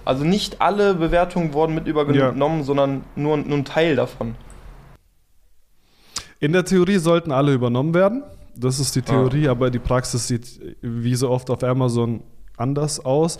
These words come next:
Speaker 2: Und das hat ja auch was, ein bisschen was damit zu tun mit der Parent-Child-Beziehung. Also das könnte eine potenzielle Fehlerquelle
Speaker 1: Mhm.
Speaker 2: sein, weil du hast,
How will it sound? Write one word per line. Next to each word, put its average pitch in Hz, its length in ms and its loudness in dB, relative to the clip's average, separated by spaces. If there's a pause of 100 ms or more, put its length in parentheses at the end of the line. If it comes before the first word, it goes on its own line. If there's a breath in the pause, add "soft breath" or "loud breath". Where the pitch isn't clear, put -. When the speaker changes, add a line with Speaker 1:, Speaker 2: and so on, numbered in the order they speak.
(200 loud breath)
Speaker 2:
Und 131 380 -2
das 139 100 -2
hat 170 140 0
ja 165 80 2
auch 139 100 -6
was, 151 300 -2
ein 131 80 -4
bisschen 160 260 0
was 151 160 0
damit 160 320 0
zu - 140 -12
tun 156 240 -2 (200 loud breath)
mit 135 200 -2
der 135 80 0
Parent-Child-Beziehung. 147 1080 0
Also 135 160 2
das 135 160 -4
könnte 165 300 0
eine 143 100 2
potenzielle 139 640 0
Fehlerquelle 131 840 0
Speaker 1:
Mhm. - 20 2
Speaker 2:
sein, 131 400 2
weil 123 140 0
du 127 100 0
hast, 135 240 -2